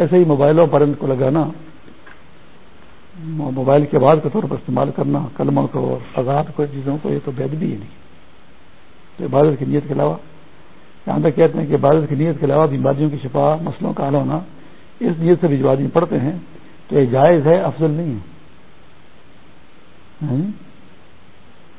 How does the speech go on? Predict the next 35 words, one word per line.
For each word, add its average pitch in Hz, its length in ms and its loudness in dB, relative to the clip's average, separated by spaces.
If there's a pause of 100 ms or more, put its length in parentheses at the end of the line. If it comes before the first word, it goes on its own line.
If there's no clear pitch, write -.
جائز 147 280 10
ہے، 147 180 4 (840)
افضل - 280 -4
نہیں 151 260 0
ہے۔ 104 40 -6 (1400)
ہاں، 185 120 2
یہ 175 100 4
مس-، 160 220 0
میں 165 140 4
نے، 151 160 4 (720)
آ، 151 100 2
اس 143 280 6
کے 143 240 6
"لا 135 120 8
الہ 143 180 10
الا 143 280 8
انت 143 100 0
سبحانک 139 440 2
انی 143 200 2
کنت 139 140 0
من 135 140 2
الظالمین" 135 460 2
سوا 143 160 6
لاکھ 139 200 6
بار 135 160 4
پڑھا، 135 280 6 (920)
اس 175 180 -4
لیے 165 120 4
کہ 139 60 0
میرا 139 240 2
کام 143 340 -2 (640)
بن 117 180 0
جائے، 98 220 -8 (380)
ہاں 123 100 -6
جی؟ 151 80 -2